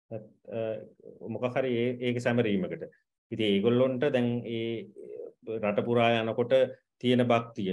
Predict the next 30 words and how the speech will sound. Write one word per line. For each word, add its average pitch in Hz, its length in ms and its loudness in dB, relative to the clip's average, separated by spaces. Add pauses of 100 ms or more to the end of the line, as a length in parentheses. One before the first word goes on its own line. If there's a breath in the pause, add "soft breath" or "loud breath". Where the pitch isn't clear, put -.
(100)
ඒ, 117 140 2 (160)
ඒ 110 260 -2
මේ, 101 680 -2
ඒ 110 180 -4
සපෝට් 127 480 0
එක 147 100 -2
ඒ, 123 560 -2 (160)
ඒක 120 200 0
අමුතුවෙන් 139 440 2
ඇති 156 160 -2
කරන්න 175 320 0
දෙයක් 175 260 2
නැහැ. 120 220 -2
ඉතින් 123 240 -4
ඒ, 127 160 4 (220)
ඒ 147 160 4
ඔස්සේ 190 360 2
ආර්ථික 151 380 2
විභවයක් 196 560 0
පා-, 185 300 2 (380 loud breath)
පාද 160 200 4
ගන්න 196 280 2
එක 208 160 -2
මං 185 340 -2
හිතන්නේ 190 640 0 (140)
හරිම 160 340 2
ලේසි 165 340 4
සහ 202 260 6
පහසු 202 360 2
සහ 202 240 0